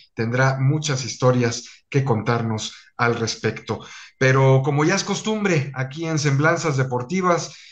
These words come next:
vámonos con lo que ya es tradición y como solemos iniciar. ¿Dónde y cuándo nace Bernardo Lesser?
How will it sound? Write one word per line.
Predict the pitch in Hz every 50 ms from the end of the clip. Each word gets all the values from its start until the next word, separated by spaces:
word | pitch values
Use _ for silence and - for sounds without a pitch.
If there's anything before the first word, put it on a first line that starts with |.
| - _ _
vámonos | 120 123 156 185 202 202 202 196 190 185 - -
con | - - 165 160 160
lo | 156 156 156 147
que | - 151 151 151
ya | 151 180 185
es | 185 -
tradición | - 175 170 160 151 139 - 165 185 185 185 185 180
y | 175 156
como | - 151 143 143 139 139 135 135 131 131 131 127
solemos | - 156 151 160 175 170 160 143
iniciar. | 147 131 131 123 - 139 151 143 139 131 - - - - - - - - - _
¿Dónde | - 139 147 214 226 226 214 202 196
y | 190 175 185
cuándo | 185 196 196 202 190 175
nace | 160 160 175 180 170 - - 170 165 160 156 - - - _ _
Bernardo | 127 139 139 131 131 147 156 156 156 139 131
Lesser? | 127 123 113 - - 117 98